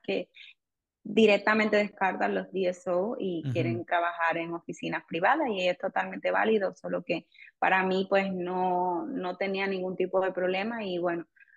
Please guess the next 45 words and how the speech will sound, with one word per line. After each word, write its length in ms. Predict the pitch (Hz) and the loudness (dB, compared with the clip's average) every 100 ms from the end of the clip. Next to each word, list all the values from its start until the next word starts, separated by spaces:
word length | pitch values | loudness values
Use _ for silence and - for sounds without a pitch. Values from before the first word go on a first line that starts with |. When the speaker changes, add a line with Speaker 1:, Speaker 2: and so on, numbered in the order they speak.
| _ | _
Speaker 1:
eh, 180 | - 180 | 2 2
la 120 | 175 | 2
experiencia 480 | 180 185 180 180 196 | -2 -4 -2 -2 -4
que 120 | 208 | -6
tengo 380 | 202 190 185 185 | -6 -4 0 2
de 100 | 180 | 2
mi 140 | 180 | 0
novio 240 | 175 180 226 | -2 0 0
es 160 | 202 - | 0 -2
que 120 | 196 | -8
él 140 | 190 180 | -2 0
está 480 | 180 180 175 170 - | -2 -2 -2 -2 -2
contento 480 | 175 165 208 233 | -4 -2 -2 0
y 60 | 208 | 0
le 120 | 185 | 0
va 160 | 170 180 | 0 0
bien 340 | 180 196 226 | 0 0 -2
y 40 | 208 | -4
está 180 | - 180 | -2 0
aprendiendo 840 | 175 175 180 208 208 208 202 190 | 0 2 0 0 -2 -4 0 0
y, 140 | 180 | 0
bueno, 260 | 165 165 - - _ _ _ | -2 -6 -8 -16 _ _ _
al 200 | 185 190 | -2 0
final 800 | 196 190 190 190 196 208 202 196 - | 2 4 6 6 8 8 6 2 0
es 120 | 190 | 0
un 160 | 208 196 | 0 0
primer 380 | 208 202 190 - | 0 2 0 2
trabajo, 500 | 196 185 190 202 185 | 2 4 4 2 -2
digamos, 360 | 180 180 196 | -2 -2 -4
en 100 | 190 | -4
los 120 | 185 | -4
Estados 320 | 180 - 175 185 | -6 -6 -4 -4
Unidos, 380 | 190 185 202 202 | -4 -4 -4 -8
entonces, 400 | 180 175 - 165 | -12 -12 -10 -8
bueno, 180 | 165 160 _ - - _ | -8 -10 _ -20 -20 _
pues 180 | 185 - | -2 2
tampoco, 960 | 185 180 190 190 - 208 208 190 175 - | 0 4 4 4 4 6 8 6 6 2
sí 340 | - 240 240 | 0 4 6
eres 180 | 214 220 | 6 4
exigente 560 | 214 220 208 208 220 | 0 -2 -2 -2 0
y 60 | 226 | 0
no 320 | 180 175 185 | 0 -2 -2
vas 180 | 196 190 | -4 -4
a 60 | 190 | -2
trabajar, 540 | 185 180 175 170 175 | 2 2 2 0 -2